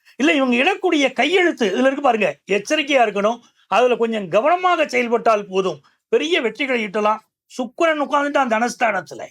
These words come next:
அப்போ இவங்களுக்கு வந்து நல்ல வருமானம் வரக்கூடிய ஒரு காலகட்டம் தான் இது. அப்போ குருவுடைய பார்வை வேற இவங்க உத்தியோகஸ்தானத்து மேல அமையுது,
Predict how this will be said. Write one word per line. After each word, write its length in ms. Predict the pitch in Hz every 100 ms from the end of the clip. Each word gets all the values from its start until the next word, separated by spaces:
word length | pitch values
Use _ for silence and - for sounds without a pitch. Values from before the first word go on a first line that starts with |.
| _ _ _ _ _
அப்போ 240 | 180 214
இவங்களுக்கு 380 | 269 262 254 226
வந்து 580 | 240 262 349 302 220 160 _ _
நல்ல 400 | 165 294 349 302
வருமானம் 600 | 185 277 359 392 392 370
வரக்கூடிய 440 | 311 254 277 254
ஒரு 120 | 240
காலகட்டம் 540 | 202 214 247 214 220 214
தான் 140 | 226
இது. 280 | 185 170 - _ _
அப்போ 380 | - 190 285 208 131
குருவுடைய 540 | 233 330 349 320 262
பார்வை 480 | 247 214 269 339 302
வேற 380 | 254 254 302 359 _ _
இவங்க 440 | - 262 262 233 -
உத்தியோகஸ்தானத்து 840 | 202 202 320 311 285 - 233 214
மேல 260 | 220 226
அமையுது, 340 | 196 208 165